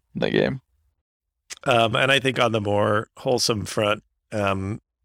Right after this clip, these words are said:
Speaker 2: "We writers are much more effective when we get inside someone's head."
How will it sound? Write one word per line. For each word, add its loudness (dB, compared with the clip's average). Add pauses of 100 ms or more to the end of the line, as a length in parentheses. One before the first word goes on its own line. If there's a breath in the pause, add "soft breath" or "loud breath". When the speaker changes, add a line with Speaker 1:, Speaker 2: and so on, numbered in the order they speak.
(240)
Speaker 2:
"We 4
writers 2
are 0
much -2
more -2
effective -2
when -2
we -2
get -4
inside -2
someone's -6
head." -2